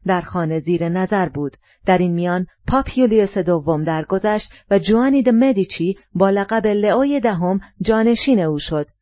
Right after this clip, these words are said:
ماکیاولی به مناسبت جشن‌های این گزینش یک سرود دینی به نام سرود جان‌های خجسته پرداخت و بیهوده کوشید تا به یاری فرانچسکو وتوری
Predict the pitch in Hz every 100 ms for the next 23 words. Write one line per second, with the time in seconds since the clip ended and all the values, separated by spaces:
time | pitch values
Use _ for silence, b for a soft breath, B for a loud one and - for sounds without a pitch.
0 | _ - 180 175 180 170 165 185 b b
1 | - 196 202 202 196 202 196 196 196 208
2 | 208 202 - 208 220 214 262 294 285 220
3 | 190 160 175 B B - - - - 254
4 | 214 185 202 160 180 160 160 214 b _
5 | 196 196 196 196 196 220 202 254 277 262
6 | 247 208 196 185 165 - 175 156 - -
7 | 151 170 196 226 247 - B B _ 190
8 | 170 185 202 202 208 - 226 208 - 277
9 | 185 b b - 180 180 180 185 190 214
10 | 202 208 202 196 285 294 - 277 220 202
11 | 160 170